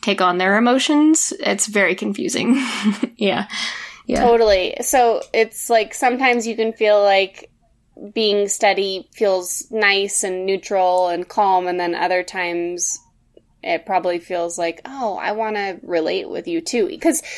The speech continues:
Speaker 2: 'cause it doesn't be, it doesn't have to be that, like, someone's crying around you and then suddenly you're crying. It's like, what about
Speaker 1: Right.
Speaker 2: when they're really, really excited?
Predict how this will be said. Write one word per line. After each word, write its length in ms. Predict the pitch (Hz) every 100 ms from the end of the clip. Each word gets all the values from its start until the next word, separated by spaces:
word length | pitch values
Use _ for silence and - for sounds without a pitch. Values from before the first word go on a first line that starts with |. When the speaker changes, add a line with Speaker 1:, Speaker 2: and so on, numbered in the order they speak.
| -
Speaker 2:
'cause 120 | 330 302
it 80 |
doesn't 360 | 320 415 466 277
be, 100 | 254
it 240 | - -
doesn't 180 | 269 311
have 120 | 370 294
to 80 |
be 100 | 214 202
that, 260 | 185 -
like, 180 | 180 170
someone's 300 | 220 190 165
crying 420 | - 180 202 196
around 380 | 160 156 160 160
you 160 | 160 165
and 120 | 160
then 140 | 156
suddenly 300 | 156 175 160
you're 120 | 156
crying. 600 | 147 175 170 147 143 165 175 _ _ _ _ _ -
It's 180 | 185 185
like, 220 | 170 -
what 260 | - 226
about 340 | 240 208 185 -
Speaker 1:
Right. 140 | 220
Speaker 2:
when 100 | 196
they're 140 | 190 185
really, 340 | 185 196 190
really 280 | 180 180 170
excited? 600 | 160 - 190 180 156 151